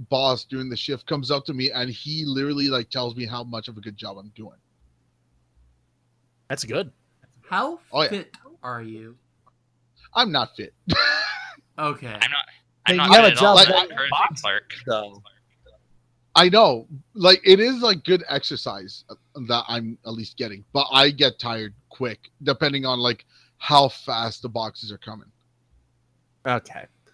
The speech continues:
Speaker 2: I mean, a
Speaker 3: Like,
Speaker 2: lot of people would.
Speaker 3: You don't have
Speaker 1: But
Speaker 3: to
Speaker 1: also
Speaker 3: answer.
Speaker 1: going
Speaker 3: How heavy are you? Like, what's your weight?
Speaker 1: Uh,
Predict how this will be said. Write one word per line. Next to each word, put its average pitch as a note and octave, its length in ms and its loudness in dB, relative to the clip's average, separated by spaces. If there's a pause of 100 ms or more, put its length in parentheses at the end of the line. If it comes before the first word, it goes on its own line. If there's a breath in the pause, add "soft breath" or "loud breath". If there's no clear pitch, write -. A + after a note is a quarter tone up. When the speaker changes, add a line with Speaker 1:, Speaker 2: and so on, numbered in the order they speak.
(200)
Speaker 2:
I - 60 -6
mean, F#3+ 120 4
a F3+ 40 8
Speaker 3:
Like, F3+ 60 6
Speaker 2:
lot E3+ 140 10
of - 40 -10
people - 300 -18
would. - 140 -20 (640)
Speaker 3:
You F3 80 -4
don't G#3+ 100 0
have G#3+ 80 2
Speaker 1:
But F#3 100 8
Speaker 3:
to - 40 -2
Speaker 1:
also F3+ 240 4
Speaker 3:
answer. F3+ 100 0
Speaker 1:
going F#3 220 -4
Speaker 3:
How G#3+ 160 -2
heavy E3+ 360 -8
are G#2 120 -12
you? G#2 220 -18 (1600)
Like, C3+ 220 -14
what's C3 140 -16
your B2+ 100 -6
weight? A#2+ 80 -2
Speaker 1:
Uh, A#2+ 260 0